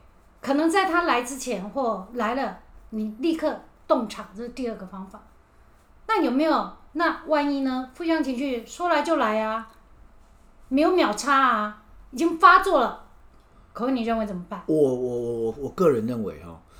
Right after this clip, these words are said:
Speaker 2: 其实在会议上的时候，离开现场，去尿尿，真的，真的呼吸，或者是你要去打断，因为那个负向情绪一旦对立起来的时候，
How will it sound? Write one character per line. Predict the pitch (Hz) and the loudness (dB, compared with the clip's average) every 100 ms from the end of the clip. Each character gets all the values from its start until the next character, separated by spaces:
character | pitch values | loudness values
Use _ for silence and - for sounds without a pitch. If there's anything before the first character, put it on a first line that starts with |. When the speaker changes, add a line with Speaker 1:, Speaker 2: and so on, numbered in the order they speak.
| - - - - | -20 -20 -20 -12
Speaker 2:
其 | 151 | -8
实 | 156 | 0
在 | 165 | 0
会 | 160 160 147 | 2 2 2
议 | |
上 | 139 139 110 | -2 -4 -6
的 | |
时 | 104 104 107 | -8 -8 -8
候， | 95 - | -8 -10
离 | 117 | -8
开 | 135 127 | -6 -4
现 | 127 | -6
场， | 107 - _ _ - - - _ _ - | -8 -18 _ _ -20 -20 -20 _ _ -20
去 | - 151 | -6 -2
尿 | 143 | -2
尿， | 139 113 - _ _ _ _ - | -2 -6 -10 _ _ _ _ -2
真 | 151 127 | 0 0
的， | 139 - - - - | -8 -12 -20 -20 -8
真 | - 190 | 2 2
的 | 151 | 2
呼 | - 151 | -2 -6
吸， | 135 135 135 - - - - - | -4 -6 -6 -14 -20 -20 -20 -6
或 | - 233 | 6 8
者 | 156 | 6
是 | 120 165 | -2 -2
你 | 135 | 0
要 | 165 | 0
去 | - | -2
打 | - 117 | -2 -4
断， | - 135 - - - - - | 0 -2 -4 -18 -20 -20 -10
因 | - 277 | 0 4
为 | 269 | 4
那 | 247 | 4
个 | 247 190 | 0 -2
负 | - 202 | -2 0
向 | 208 185 | 2 0
情 | 151 | -6
绪 | 175 | -8
一 | 170 165 | -8 -4
旦 | 190 165 - | -4 -4 2
对 | 190 | 4
立 | 170 151 | 4 -2
起 | - | -4
来 | 104 90 | -8 -8
的 | 90 | -8
时 | 92 95 | -10 -8
候， | 110 104 | -8 -8